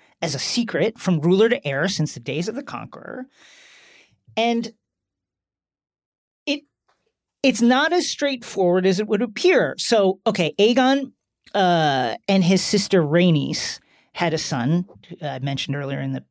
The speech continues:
in the episode, Aenys, A K A the Deuce, King Aenys. He followed his, his dad Aegon to the throne, became the second, uh, king of Westeros. And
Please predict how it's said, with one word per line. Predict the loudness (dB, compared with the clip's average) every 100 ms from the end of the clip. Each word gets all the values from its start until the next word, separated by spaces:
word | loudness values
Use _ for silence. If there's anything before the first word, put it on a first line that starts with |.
| _
in | -10 -8
the | -8
episode, | -10 -10 -6 -6 -6 -6
Aenys, | -4 -2 -4 -6 -10 _ _ _ _ _
A | -8
K | -6 -6 -4
A |
the | -4
Deuce, | -4 -4 -4 -6
King | -6 -2 -2
Aenys. | -2 -2 -4 -6 -12 -20 -20 -18
He | -4 -2
followed | 0 0 2 4 4
his, | 2 -2 -6 -6
his | -4 -2
dad | 0 0 -2
Aegon | -2 -2 -2 -2
to | -4
the | -12
throne, | -8 -4 -2 -2
became | -4 -4
the | -4
second, | -6 -8 -8 -16 -16
uh, | -20 -18
king | -14 -12
of | -12
Westeros. | -10 -12 -8 -6 -6 -8 -16 -20 -20 -20 -6
And | -2 0 0